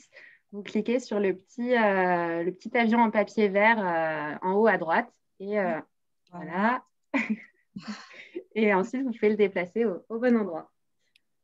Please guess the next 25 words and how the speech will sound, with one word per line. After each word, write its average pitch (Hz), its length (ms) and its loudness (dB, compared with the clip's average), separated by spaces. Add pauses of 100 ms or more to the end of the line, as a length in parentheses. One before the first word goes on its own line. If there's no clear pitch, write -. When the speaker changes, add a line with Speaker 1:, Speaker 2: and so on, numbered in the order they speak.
(120)
Speaker 1:
Voilà, 175 260 2
donc 196 160 2
vous 202 120 -8
pouvez 202 180 6
faire 196 260 -2
ça 233 120 2
tout - 160 -18
au 220 80 0
long 220 100 0
de 226 60 2
la 202 120 4
présentation. 196 920 -4
Et 165 80 -6
puis, 143 260 -18
euh, - 40 -20 (260)
même 185 180 2
par 185 160 0
la 180 140 2
suite, 214 280 -6
on 185 80 -10
laissera 165 360 -10
le, 165 180 -8
le 165 160 -16
lien 185 220 -8
actif. - 420 -14